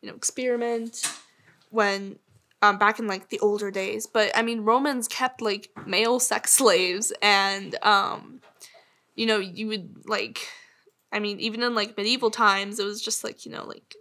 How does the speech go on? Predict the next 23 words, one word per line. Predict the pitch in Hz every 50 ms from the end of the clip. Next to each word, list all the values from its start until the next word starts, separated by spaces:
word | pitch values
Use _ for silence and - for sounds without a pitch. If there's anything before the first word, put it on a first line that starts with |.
| _ -
kings | - - 233 220 240 226 240
would | 233 226 226
go | 226 220 220
around | 214 208 214 220 233 226 208 196 196 202 196 196
and | 202 185 190 220 233 - _ - - - _ _
have | - 214 202
sex | - - 220 220 - - -
with | - 214 - -
whatever | 220 220 220 220 220
gender | 208 220 226 226 226 214 208
they | 214 202
wanted, | 202 214 233 277 285 - - 226 190 190 190 196 - -
and | - 180 175 -
yet | 233 214 202 208 -
they | 208
would | 185 190 190
still | - - 202 202
have | 214 208 202 208
a | 190
wife. | 196 202 208 208 214 208 214 - - _ _ _ - - - - _ -
So | - - - 214 202 202 - - -
I | - 208 208
think, | 208 220 208 208 214 - -